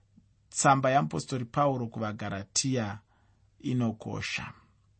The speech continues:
Vanhu vazhinji vakabva vashanduka pamabasa avo. Ndicho chimwe chinhu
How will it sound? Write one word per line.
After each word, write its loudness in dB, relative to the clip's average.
Vanhu 4
vazhinji 2
vakabva 4
vashanduka 0
pamabasa -4
avo. -4
Ndicho -2
chimwe 2
chinhu 0